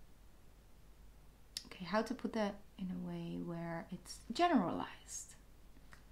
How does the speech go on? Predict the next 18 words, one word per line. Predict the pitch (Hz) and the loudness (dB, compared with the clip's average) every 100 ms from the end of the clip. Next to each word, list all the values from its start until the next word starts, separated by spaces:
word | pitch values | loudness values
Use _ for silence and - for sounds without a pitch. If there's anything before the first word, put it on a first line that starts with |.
| - - - - - - - - - - - | -18 -18 -18 -16 -16 -16 -18 -18 -18 -4 10
Be | 269 277 277 | 12 12 10
very | 254 240 240 | 10 10 10
conscious | 240 226 220 220 226 | 6 4 4 2 0
about | 214 202 190 190 - - | 6 8 10 8 4 4
the | 190 | 2
way | 180 180 185 190 190 | 2 2 2 2 2
you | 185 180 | 4 4
will, | 175 175 175 180 | 2 2 0 2
are | - - | 2 2
preventing | 160 - 165 170 156 - - 214 | 0 0 6 6 4 0 -4 -4
it | - | -6
from | - - | -12 -8
happening, | 185 - - - - | -8 -10 -12 -14 -6
especially | 196 - 202 - - | -2 -2 -2 -2 -2
if | 196 | 0
you | 185 - - | -2 -2 2
intake | 196 180 - 175 - - | 2 2 0 0 0 -2
stuff | - - - | -10 -10 -12